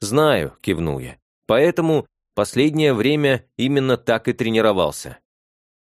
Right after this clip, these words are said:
Что-то в последнее время Феофан всё чаще и чаще вспоминает Спасителя. Слишком набожным стал. С чем это может быть связано? Уж не начал ли он готовиться к смерти?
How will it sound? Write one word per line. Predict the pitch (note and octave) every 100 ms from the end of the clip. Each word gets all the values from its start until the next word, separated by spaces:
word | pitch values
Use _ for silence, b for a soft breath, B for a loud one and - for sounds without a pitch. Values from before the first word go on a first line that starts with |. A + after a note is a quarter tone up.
| _ -
Что-то | - D3 E3
в | D3+
последнее | - - D3 C3+ C3 B2
время | A2 D3+ C#3
Феофан | - B2 A#2 C3+ C3
всё | - A#2
чаще | - B2+ C#3+ - B2
и |
чаще | G2+ - C#3+ -
вспоминает | B2+ - - A2+ A2 B2+ B2
Спасителя. | - - B2 - C#3+ - B1+ - _ -
Слишком | - A#2 A#2+ C3+ C3+
набожным | A#2+ F2+ F2+ E2+ E2
стал. | - - C#2 B1 _ _ -
С | - -
чем | - C3+ C#3+
это | D3+ D3
может | C#3+ C#3+ C3+
быть | B2+ D3
связано? | - A#2+ F2 D#2 C#2 C2 - _ -
Уж | A2 G#2
не | A2+
начал | A2 C3+ - C#3
ли | A#2+ A2+ -
он | C#3 C3+
готовиться | G#2+ G#2+ B2 B2 - C3
к |
смерти? | - C#3+ C#3 F#2 - D2